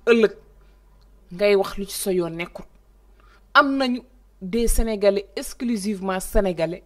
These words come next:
am nañ ay journalistes ñi ciy wax, am nañ ñoo xamante ne kenn mënu leen jënd, ñu ngi wax li xew ci réew mi. Donc nekk leen ci seen, yéen ku nekk na toppatoo kaam,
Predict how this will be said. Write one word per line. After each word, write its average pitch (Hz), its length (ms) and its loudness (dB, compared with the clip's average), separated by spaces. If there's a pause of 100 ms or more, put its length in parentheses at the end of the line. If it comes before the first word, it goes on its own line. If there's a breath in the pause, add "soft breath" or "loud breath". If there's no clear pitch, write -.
(300)
am 262 220 -2
nañ 247 260 -2
ay 214 140 -2
journalistes 190 560 -2
ñi 202 120 -10
ciy 196 180 -6
wax, 165 360 -6 (640 soft breath)
am 277 200 -8
nañ 269 120 -2 (120)
ñoo 233 160 -4
xamante 214 420 -2
ne 196 80 -6
kenn 233 200 -6
mënu 240 200 -2
leen 196 240 -2
jënd, 180 200 2
ñu 208 180 -6
ngi 247 140 -4
wax 220 240 -2
li 196 120 -4
xew 190 260 0
ci 190 120 0
réew 185 240 4
mi. 160 160 -10 (440 soft breath)
Donc 220 300 2 (560)
nekk 294 320 -6
leen 247 160 -4
ci 233 100 -14
seen, 202 320 -8
yéen 214 320 -8
ku 294 100 -18
nekk - 240 -16
na 202 120 -10
toppatoo 185 500 -14
kaam, 185 280 -14